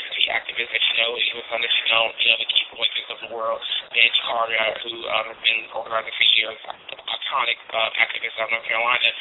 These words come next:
Um, and really it was a reaction to this, this burgeoning narrative at the time, and the narrative still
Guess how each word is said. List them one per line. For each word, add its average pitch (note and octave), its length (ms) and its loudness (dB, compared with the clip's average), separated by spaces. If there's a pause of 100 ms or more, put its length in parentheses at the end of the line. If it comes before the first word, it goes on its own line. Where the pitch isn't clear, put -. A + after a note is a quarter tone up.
(300)
Um, B2+ 320 0 (460)
and C#3 120 4 (100)
really F3 220 -4 (100)
it C#3+ 80 0
was C3 160 -10
a A#2+ 60 -10
reaction A#2 500 4
to - 240 -6 (160)
this, A2+ 220 -2 (880)
this - 160 0 (460)
burgeoning B2+ 640 2
narrative A#2 480 4
at A#2 160 2
the - 80 -14
time, A2+ 240 4
and G#2 80 0
the - 500 0
narrative A#2+ 300 2
still A2 140 -4